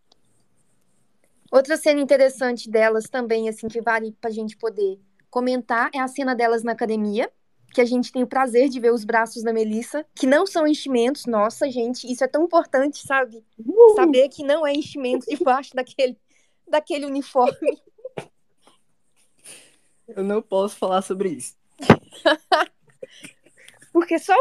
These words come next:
Speaker 1: o fato, assim, sabe, do, da atriz conseguir se bancar no quesito porte físico, quesito geladeira e tal, é um momento importante e é um momento muito corriqueiro entre as duas, dá uma normalidade pra relação delas, sabe? Como se
Speaker 2: Detalhe que a Cara não precisa fa-, não precisava fazer aquilo, né?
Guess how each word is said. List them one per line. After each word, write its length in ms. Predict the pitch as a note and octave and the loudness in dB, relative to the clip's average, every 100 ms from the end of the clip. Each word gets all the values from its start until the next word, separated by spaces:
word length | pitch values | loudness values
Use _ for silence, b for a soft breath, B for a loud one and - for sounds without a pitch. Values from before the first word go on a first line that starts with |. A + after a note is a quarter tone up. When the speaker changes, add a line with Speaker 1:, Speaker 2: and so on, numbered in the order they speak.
| A4+ | 4
Speaker 1:
o 60 | |
fato, 400 | F#4+ E4+ D4+ D4+ | 2 -2 -2 -2
assim, 240 | D4 D4+ C#4 | -8 -6 -8
sabe, 300 | D4 C4+ B3 | -6 -6 -8
do, 160 | C4 | -12
da 200 | A3+ C#4 C#4 | -8 -8 -6
atriz 400 | C#4 D4+ C4+ C#4+ | -10 -8 -12 -10
conseguir 320 | C#4 C4 B3 | -12 -10 -12
se 140 | B3+ B3 | -10 -2
bancar 460 | D4+ F4 C4+ C#4+ | -2 -2 -4 -4
no 80 | D4+ | -4
quesito 400 | C4+ B3 B3 - | -10 -8 -10 -2
porte 340 | B3+ C4 - - | 0 0 -4 -8
físico, 380 | B3+ C#4 - _ | -6 -6 -8 _
quesito 340 | - A3+ A#3 | -8 -8 -8
geladeira 600 | A3 B3 A#3+ G3 G#3+ B3+ A#3+ | -2 2 2 2 -2 -2 -4
e 60 | |
tal, 380 | G#3+ A3 A3+ C#4+ _ _ _ _ | -4 -2 -2 -4 _ _ _ _
é 140 | B3 | -4
um 80 | C4+ | -4
momento 380 | C#4+ C4 B3 B3 | -2 -2 -4 -6
importante 580 | A3+ B3 B3 C4 C#4 C#4 | -6 -6 -4 -4 -4 -2
e 60 | |
é 60 | C#4+ | -4
um 80 | F4+ | -2
momento 360 | F#4 E4 D#4+ | -4 -4 -6
muito 540 | D#4 G4 B4 G#4+ D4 A3 _ _ _ - | -6 -6 -2 -2 -2 -8 _ _ _ -2
corriqueiro 600 | F4 A4+ B4 D4+ E4 D#4+ | 0 0 -4 -4 -4 -6
entre 140 | C4+ | -8
as 160 | B3+ A#3+ | -8 -8
duas, 280 | A3 D4+ C4+ | -8 -8 -6
dá 140 | B3 | -4
uma 120 | B3+ C#4+ | -4 -4
normalidade 680 | D#4+ D#4+ E4+ A#3+ A#3+ C#4 | -2 -2 -4 -4 -4 -6
pra 100 | - | -10
relação 440 | C4 B3 A#3+ B3 A3+ | -6 -6 -6 -10 -8
delas, 360 | G#3+ C4+ A#3 | -6 -4 -6
sabe? 240 | G#3+ A#3+ G#3+ | -8 -12 -10
Como 220 | B3 A#3+ | -10 -10
se 180 | - B3+ | -8 4
Speaker 2:
Detalhe 480 | F#3+ F#3 F3 G3+ A#3 | 4 4 0 0 0
que 120 | B3 | -2
a 60 | G#3+ | 0
Cara 260 | G#3 G#3 | 2 2
não 120 | G3+ | 2
precisa 400 | G#3 C4+ D#4+ D#4 | 0 -2 0 0
fa-, 200 | C#4 G3 | 0 -2
não 180 | F#3+ A3 | -2 -4
precisava 460 | A#3 E4+ D#4+ F4+ F#4 | -4 -6 -2 0 0
fazer 260 | A3+ F#3+ | 0 2
aquilo, 340 | F3 F3 D3 C3+ | 2 2 0 2
né? 220 | B2+ - | 0 -4